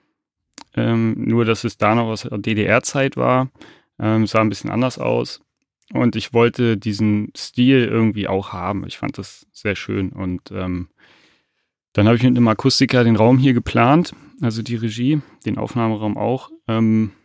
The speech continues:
da ist auch mit Latten, <laughs> nur in anderen Farben,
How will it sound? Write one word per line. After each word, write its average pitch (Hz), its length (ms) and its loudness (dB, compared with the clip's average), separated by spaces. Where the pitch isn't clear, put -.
da 101 120 -4
ist - 260 -8
auch 104 200 -4
mit 123 140 0
Latten, 117 380 2
<laughs> - 640 0
nur 107 160 0
in 104 80 -2
anderen 104 300 -4
Farben, 123 580 -2